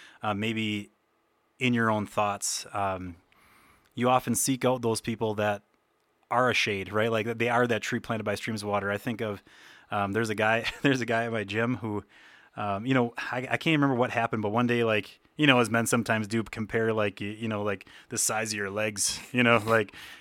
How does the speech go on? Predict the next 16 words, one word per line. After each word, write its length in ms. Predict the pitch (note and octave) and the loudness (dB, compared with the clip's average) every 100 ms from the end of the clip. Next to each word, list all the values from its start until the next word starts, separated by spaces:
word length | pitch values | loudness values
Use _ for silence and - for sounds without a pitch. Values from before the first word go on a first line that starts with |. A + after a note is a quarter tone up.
| - | 0
you 100 | A#2+ | 6
know, 140 | A#2 | 6
uh, 300 | G#2+ G#2 G2 | 6 4 2
I'm 120 | A#2 A#2 | -2 2
kind 180 | C3 | 4
of 60 | A2+ | 4
a 60 | G#2 | 0
thick 240 | - A#2+ | -2 -2
individual 440 | A2+ G#2+ A2 G#2 G#2 | -2 0 0 0 0
built 220 | G#2 G#2+ | 0 -2
from, 320 | - A2 G2+ - A#2+ | -2 -2 -2 -8 -10
built 180 | A2 A2 | -4 -4
from 160 | - G#2 | -4 -4
the 60 | |
middle 220 | G#2 G#2+ G2+ | -2 -4 -2
down 340 | G#2+ G#2+ G#2 | 0 0 -2